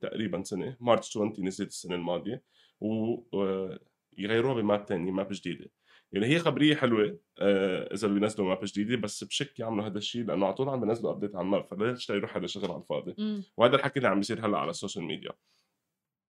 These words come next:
Speaker 1: فعلى الأرجح حيصير في، آه، نوكليير أتاك على فيردانس، تتغير طوابع الخريطة كلها،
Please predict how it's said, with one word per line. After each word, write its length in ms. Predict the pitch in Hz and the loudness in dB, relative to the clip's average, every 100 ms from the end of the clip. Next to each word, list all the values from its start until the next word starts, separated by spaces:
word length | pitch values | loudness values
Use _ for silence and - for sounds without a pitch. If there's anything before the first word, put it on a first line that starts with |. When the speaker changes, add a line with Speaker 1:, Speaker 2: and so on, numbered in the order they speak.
| _ _ - | _ _ 0
Speaker 1:
فعلى 200 | 113 110 | 6 6
الأرجح 480 | - 147 139 160 165 - | 8 6 8 6 4 -4
حيصير 280 | 113 135 | -2 0
في، 420 | 127 120 110 110 - | -2 0 2 2 4
آه، 200 | 104 101 | 6 6
نوكليير 440 | 104 117 117 101 | 6 2 2 2
أتاك 440 | 90 98 92 120 _ _ | 0 2 0 0 _ _
على 160 | 92 104 | -4 -2
فيردانس، 460 | 98 87 92 - - | -2 -2 -2 -2 -4
تتغير 520 | 110 110 139 131 110 | -4 2 4 4 2
طوابع 420 | - 98 107 95 | 2 2 4 2
الخريطة 440 | 87 - 101 104 | -2 -2 -2 0
كلها، 460 | 92 95 95 123 - | -4 -2 2 2 0